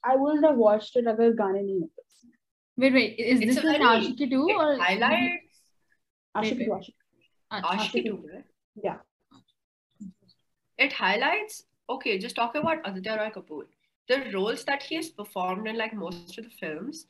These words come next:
Speaker 3: they are
Speaker 1: Mm.
Speaker 3: always very sad. Like, if you watched, uh, Zindagi Na Milegi Dobara,
Speaker 2: Hmm.
Speaker 3: his
Speaker 1: Yeah.
Speaker 3: role.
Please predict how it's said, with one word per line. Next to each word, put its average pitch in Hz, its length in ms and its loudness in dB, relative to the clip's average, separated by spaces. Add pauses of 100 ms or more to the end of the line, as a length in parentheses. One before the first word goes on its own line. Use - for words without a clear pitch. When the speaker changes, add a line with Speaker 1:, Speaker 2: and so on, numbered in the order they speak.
(400)
Speaker 3:
they 247 140 0
are 311 180 4
Speaker 1:
Mm. - 40 -6
Speaker 3:
always 381 400 -4
very 262 260 -4
sad. 175 560 -2 (580)
Like, 190 200 -4
if 208 200 -8 (140)
you 277 180 -4
watched, 247 580 -2
uh, 190 500 -2
Zindagi 208 460 -8
Na 202 140 -2
Milegi 185 300 -6
Dobara, 151 300 -10 (540)
Speaker 2:
Hmm. 214 240 2 (1300)
Speaker 3:
his 247 320 2
Speaker 1:
Yeah. 240 100 2
Speaker 3:
role. 214 260 4